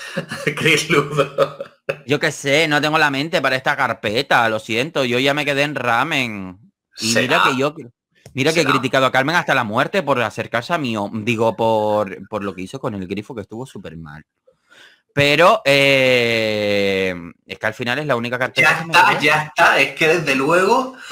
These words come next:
Speaker 1: desde luego contigo, todos los tíos te gustan,
Speaker 2: La
Speaker 1: todos
Speaker 2: diferencia entre tú y yo es que yo estoy enamorado de Ra-, bueno, de hecho no lo puedo decir en voz alta, ¿no? ¿O sí? No, o sea, bueno.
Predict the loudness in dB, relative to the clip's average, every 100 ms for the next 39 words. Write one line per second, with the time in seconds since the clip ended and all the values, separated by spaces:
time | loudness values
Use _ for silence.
0 | -8 -6 -6 -2 0 0 2 2 0 -2
1 | 0 0 2 0 0 -6 -2 0 0 -2
2 | -4 -8 -6 -6 -2 -2 -2 -2 0 4
3 | 4 4 2 2 4 4 6 4 4 2
4 | 2 2 2 2 2 0 0 -2 0 0
5 | 0 2 2 2 0 -2 -4 -6 0 -2
6 | -2 -6 -12 -6 -4 -2 -4 -4 -8 -8
7 | -10 -12 -12 -8 -8 -8 -12 -12 -14 -16
8 | -20 -18 -18 -20 _ -12 -10 -8 -8 -8
9 | -8